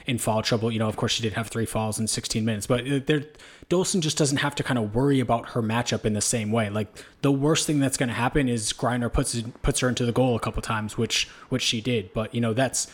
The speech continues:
she's not gonna be the primary matchup on Griner for most of the time she's out there. You know, she just doesn't have to worry in the same way.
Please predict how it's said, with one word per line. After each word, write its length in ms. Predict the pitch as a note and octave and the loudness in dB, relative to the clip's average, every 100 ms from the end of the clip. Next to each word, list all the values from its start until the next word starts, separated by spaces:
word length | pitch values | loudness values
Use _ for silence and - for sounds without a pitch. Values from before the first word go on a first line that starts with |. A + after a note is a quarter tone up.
| - | -8
she's 240 | - F3 E3 | -2 -2 0
not 160 | E3+ | -2
gonna 140 | E3+ D3+ | 0 2
be 100 | C#3+ | 2
the 60 | |
primary 400 | C3 C3 C3 B2+ | 2 0 2 2
matchup 420 | A#2+ A#2 - A#2 | 2 2 0 -2
on 360 | B2+ A#2+ A#2 A#2 - - - - _ - | 0 2 2 0 -4 -20 -20 -20 _ -4
Griner 380 | B2+ B2 B2 A#2 | -2 0 -2 -2
for 300 | - A#2+ A2 | 0 2 2
most 320 | A2+ C3 - | 2 2 2
of 60 | B2 | 0
the 40 | |
time 220 | C3 B2+ | 0 -2
she's 160 | - A#2+ | -2 0
out 160 | D#3 | 0
there. 160 | - F#2+ | -2 -4
You 80 | G#2+ | -4
know, 100 | A2 | -2
she 140 | - | -2
just 160 | A#2+ C3 | 0 0
doesn't 160 | A#2+ | 0
have 100 | B2 | 0
to 80 | A#2+ | 0
worry 240 | A2+ B2+ A2+ | 2 2 2
in 80 | |
the 80 | G#2+ | 0
same 240 | - A2 A2 | -2 -2 -2
way. 160 | G2+ | -4